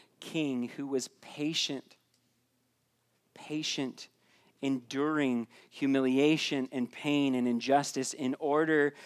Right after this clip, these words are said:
to carry out, to bring the Father's plan of redemption to fulfillment. Though he was God, Paul tells us in Philippians, he didn't consider that something to be exploited. Jesus didn't use his position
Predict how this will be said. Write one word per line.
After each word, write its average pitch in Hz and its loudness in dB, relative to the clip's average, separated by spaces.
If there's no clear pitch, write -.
to 156 -4
carry 165 0
out, 143 0
to 143 -4
bring 151 2
the 165 4
Father's 156 4
plan 156 2
of 143 2
redemption 135 2
to - -6
fulfillment. 139 -2
Though 165 6
he 190 0
was 185 2
God, 147 6
Paul 160 4
tells 147 2
us 127 0
in 131 0
Philippians, 143 -2
he 147 -2
didn't 180 2
consider 170 0
that 165 6
something 170 4
to 160 -2
be 160 2
exploited. 151 2
Jesus 180 2
didn't 190 6
use 214 2
his 214 2
position 170 4